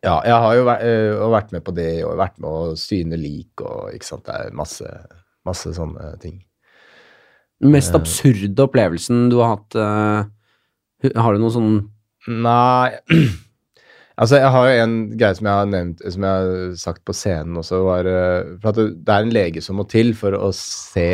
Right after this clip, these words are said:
Speaker 1: om en person er død, og skrive journalen, dødstidspunkt og alt mulig sånt noe. Du
Speaker 2: Mm.
Speaker 1: kan ikke bare gjøre det hvis du ikke er lege. <laughs>
Speaker 2: Ok, ja.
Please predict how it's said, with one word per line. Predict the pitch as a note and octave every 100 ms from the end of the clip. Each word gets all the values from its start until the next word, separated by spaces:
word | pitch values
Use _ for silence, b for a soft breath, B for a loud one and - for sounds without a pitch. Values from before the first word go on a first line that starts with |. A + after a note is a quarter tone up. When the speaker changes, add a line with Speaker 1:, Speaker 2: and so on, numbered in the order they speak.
| E2+
Speaker 1:
om | F2+
en | F2
person | G2 - E2+
er | E2
død, | G#2+ C#3+ C3
og |
skrive | A2+ - F2 D#2+
journalen, | F#2 D#2+ E2 F2
dødstidspunkt | D#2+ - - E2 - D#2+ - D#2+
og |
alt | D#2 E2
mulig | D#2+
sånt | C#2
noe. | E2 D#2+ _
Du | G#2
Speaker 2:
Mm. |
Speaker 1:
kan | G2+
ikke | G#2 G2+
bare | F#2
gjøre | F#2 D#2 D#2+
det | D#2+
hvis | E2+ D#2+
du | F2 E2 E2
ikke | - - D2+
er | E2+ G2+
lege. | B2+ F2 - D3+ -
<laughs> | - C3
Speaker 2:
Ok, | G#2
ja. | - - F3+ A#2+ C3+